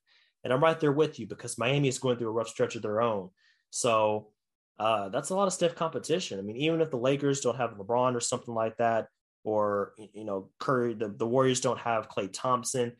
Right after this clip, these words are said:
uh, or the Clippers don't have Kawhi, that's still a rough gauntlet. I mean, any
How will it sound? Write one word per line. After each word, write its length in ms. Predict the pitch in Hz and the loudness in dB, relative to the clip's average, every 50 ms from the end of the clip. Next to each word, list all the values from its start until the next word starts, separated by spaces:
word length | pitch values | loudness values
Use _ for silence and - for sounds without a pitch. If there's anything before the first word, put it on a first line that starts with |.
| _ _ _ _ _ _ _ - | _ _ _ _ _ _ _ -2
uh, 160 | 113 107 104 | 0 0 0
or 140 | - 117 113 | 2 0 0
the 140 | 117 117 117 | 0 -2 -2
Clippers 320 | 117 - 147 139 139 131 | -2 -2 -2 0 0 0
don't 120 | - 120 113 | -2 -2 -4
have 140 | 104 101 - | -4 -8 -6
Kawhi, 480 | - - 120 131 135 131 131 127 127 - _ _ _ _ _ | -2 2 4 4 6 4 4 2 -2 -6 _ _ _ _ _
that's 200 | 185 233 277 - | -4 -2 -2 -2
still 280 | - - - 208 220 156 | -2 0 0 2 2 2
a 100 | 120 110 | 2 2
rough 260 | 123 135 143 - - | 2 0 0 -2 -4
gauntlet. 360 | - 104 107 92 62 64 - - | -4 -4 -4 -4 -6 -10 -12 -10
I 40 | 113 | -8
mean, 100 | 120 - | -4 -2
any 340 | 135 185 233 240 180 139 | 0 2 2 2 0 -2